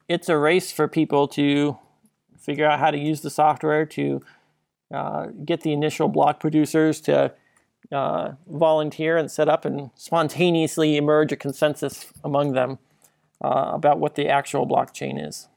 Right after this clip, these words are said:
Uh, and then from there, um, the initial version will have a throughput of about, um, twenty-five to fifty thousand transactions per second,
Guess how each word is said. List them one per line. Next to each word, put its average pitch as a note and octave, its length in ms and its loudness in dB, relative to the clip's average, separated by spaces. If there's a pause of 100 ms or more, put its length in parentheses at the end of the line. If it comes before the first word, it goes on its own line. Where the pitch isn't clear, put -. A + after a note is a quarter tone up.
(140)
Uh, C#3 280 0
and D3+ 120 -2
then D3 120 -2
from C#3+ 260 -4
there, D#3 440 2 (920)
um, D#3+ 500 -4 (160)
the D#3 180 2
initial F3+ 400 2
version E3+ 600 0
will D#3 560 2 (1300)
have D#3 220 0
a C#3 60 -2
throughput D#3+ 440 0
of C#3 100 0
about, D3 520 0 (560)
um, C#3+ 580 -8 (840)
twenty-five D#3+ 500 0
to C#3 60 -10
fifty D#3 320 -4
thousand D3 640 0
transactions C#3+ 600 -4
per C#3 140 -8
second, G3 500 -4